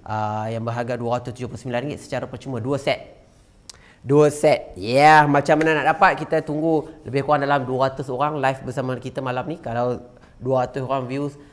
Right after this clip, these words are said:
ah, dua ratus orang yang masuk dalam kita punya live,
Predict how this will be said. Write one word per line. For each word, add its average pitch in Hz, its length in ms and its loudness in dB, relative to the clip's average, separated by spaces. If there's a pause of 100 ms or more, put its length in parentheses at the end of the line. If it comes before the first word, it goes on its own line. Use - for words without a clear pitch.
ah, - 80 -12
dua 123 320 0
ratus 135 160 -2
orang 135 160 0
yang 127 80 -2
masuk 131 240 -6
dalam 131 240 -2
kita 131 240 -4
punya 131 640 -4
live, 156 240 0